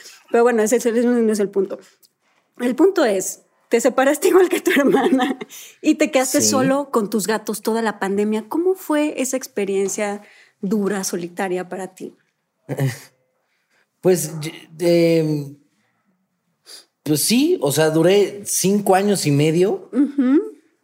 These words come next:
Speaker 2: y vivíamos juntos y de repente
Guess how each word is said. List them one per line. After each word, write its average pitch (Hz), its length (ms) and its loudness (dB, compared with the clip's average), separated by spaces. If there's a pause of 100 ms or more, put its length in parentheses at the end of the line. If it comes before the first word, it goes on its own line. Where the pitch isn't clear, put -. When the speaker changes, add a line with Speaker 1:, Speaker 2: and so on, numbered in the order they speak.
(220)
Speaker 2:
y 123 480 2
vivíamos 143 480 2
juntos 170 720 2
y 117 220 -2
de 113 120 0
repente 127 840 -2